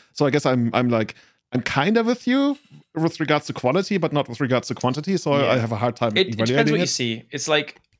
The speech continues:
Speaker 2: I, Sneak and Show and Elves, I didn't put 'cause of humility and opposition agent. But it,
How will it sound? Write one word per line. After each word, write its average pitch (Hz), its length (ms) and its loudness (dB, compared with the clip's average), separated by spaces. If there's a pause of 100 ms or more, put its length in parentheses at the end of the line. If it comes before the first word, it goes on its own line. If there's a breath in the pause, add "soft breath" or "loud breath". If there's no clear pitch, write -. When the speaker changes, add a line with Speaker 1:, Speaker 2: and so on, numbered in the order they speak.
Speaker 2:
I, 143 140 -4 (200)
Sneak - 300 -8
and 143 80 -10
Show 135 180 0
and 131 80 2
Elves, 127 360 -2
I - 80 -4
didn't 120 280 -6
put - 160 -10
'cause 110 180 -12
of 113 160 -10
humility 113 440 -8
and 113 80 -8
opposition 110 420 -12
agent. - 460 -14
But 117 260 -2
it, 123 220 -12